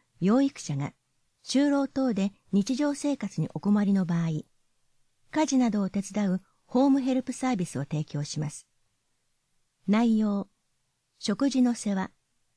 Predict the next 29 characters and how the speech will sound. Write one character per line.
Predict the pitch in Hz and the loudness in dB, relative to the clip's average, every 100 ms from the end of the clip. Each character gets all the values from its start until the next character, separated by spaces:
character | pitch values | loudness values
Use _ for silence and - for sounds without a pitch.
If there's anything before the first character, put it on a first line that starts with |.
| - | -6
住 | 170 302 | 0 0
居 | - 165 | 0 -2
の | 151 | -2
掃 | - 165 170 | -4 -4 -4
除、 | - 151 _ _ _ _ _ | -4 -8 _ _ _ _ _
洗 | - 220 226 | -4 2 2
濯、 | - 202 - 180 _ _ _ - | 0 -8 -6 -8 _ _ _ -4
育 | 277 226 | -2 -2
児 | - 131 - | -2 -4 -4
な | 175 | -4
ど。 | 147 113 _ _ _ _ _ _ _ _ _ | -4 -10 _ _ _ _ _ _ _ _ _
利 | 175 214 | -2 2
用 | 285 285 | 2 0
回 | 269 254 | -2 -4
数、 | - - 143 - - | -4 -6 -8 -8 -10
時 | - 147 | -10 -6
間、 | 165 165 - _ _ _ _ _ - | -4 -4 -6 _ _ _ _ _ -20
月 | - - 262 _ - | -12 -4 -4 _ -8
十 | 156 254 | 0 4
二 | 269 | 4
回 | - 240 226 | 2 -2 0
以 | 220 | 2
内。 | 165 135 - _ _ _ _ _ _ _ _ _ | 0 -2 -10 _ _ _ _ _ _ _ _ _
午 | - 285 | 0 0
前 | 262 226 | 2 0
七 | - 254 | 0 -4
時 | 233 226 | -4 -2
か | 185 | -2
ら | 175 | -2